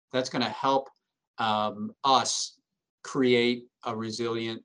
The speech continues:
talent supply chain for our company, right? To say, "Look, if I have resilient people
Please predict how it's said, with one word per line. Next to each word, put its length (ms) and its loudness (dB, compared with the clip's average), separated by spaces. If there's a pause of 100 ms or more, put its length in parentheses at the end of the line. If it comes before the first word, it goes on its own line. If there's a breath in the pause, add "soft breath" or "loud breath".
(140)
talent 380 -4
supply 380 -4
chain 360 -10
for 160 -8
our 120 -12
company, 500 -12
right? 240 -2
To 120 -8
say, 360 -4
"Look, 260 -2
if 120 -8
I 80 0
have 140 2
resilient 520 0
people 480 -4